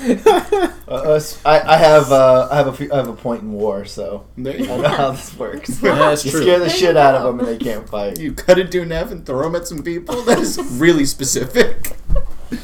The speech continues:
Speaker 4: He knows some things. Eh.
Speaker 3: <laughs>
Speaker 1: I'll take that cleaver of this guy. That, that
Speaker 2: Nice.
Speaker 1: chain cleaver.
Speaker 3: Train sword?
Speaker 1: Chain. I'll take the chain sword. I don't know if I could use it.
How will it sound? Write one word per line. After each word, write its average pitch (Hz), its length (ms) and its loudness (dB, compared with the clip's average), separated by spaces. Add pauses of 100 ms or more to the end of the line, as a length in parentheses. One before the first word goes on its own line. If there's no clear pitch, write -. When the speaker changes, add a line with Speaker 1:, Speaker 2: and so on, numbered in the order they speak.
(600)
Speaker 4:
He 392 100 -12
knows 349 260 -4
some 185 200 -10
things. - 560 -14 (120)
Eh. 180 400 -2 (160)
Speaker 3:
<laughs> - 200 -10
Speaker 1:
I'll 175 260 2
take 185 300 -6
that 160 300 0
cleaver 151 520 -12
of 87 160 -14
this 95 180 -18
guy. - 360 -12
That, 139 100 -14
that 110 360 -10
Speaker 2:
Nice. 104 440 -8
Speaker 1:
chain 135 500 -4
cleaver. 127 360 -12
Speaker 3:
Train 131 240 -4
sword? 147 340 -8 (180)
Speaker 1:
Chain. - 240 -12
I'll - 80 -8
take 147 200 -10
the - 60 -20
chain 71 280 -18
sword. 82 280 -16
I - 40 -6
don't 120 140 -6
know 120 60 -8
if - 80 -12
I 104 60 -8
could 87 140 -18
use 123 220 -10
it. 104 100 -8